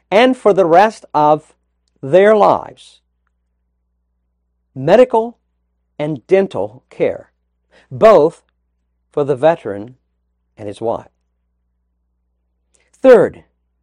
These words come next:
during service, free housing for the soldier's family and a generous stipend for their daily provisions ought to be provided. Fourth, upon retirement, a house, perhaps a three-bedroom house,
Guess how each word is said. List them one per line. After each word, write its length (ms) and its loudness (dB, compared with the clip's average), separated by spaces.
during 280 -4
service, 680 -10
free 280 -6
housing 480 -6
for 120 -10
the 120 -8
soldier's 360 -6
family 500 -12
and 100 -6
a 60 -2
generous 420 -2
stipend 480 -8
for 100 -10
their 140 -6
daily 240 -6
provisions 580 -10
ought 200 -10
to 60 -16
be 120 -12
provided. 520 -10
Fourth, 420 2
upon 260 -2
retirement, 600 -2
a 100 -6
house, 360 -4
perhaps 380 -6
a 60 0
three-bedroom 600 -4
house, 440 -20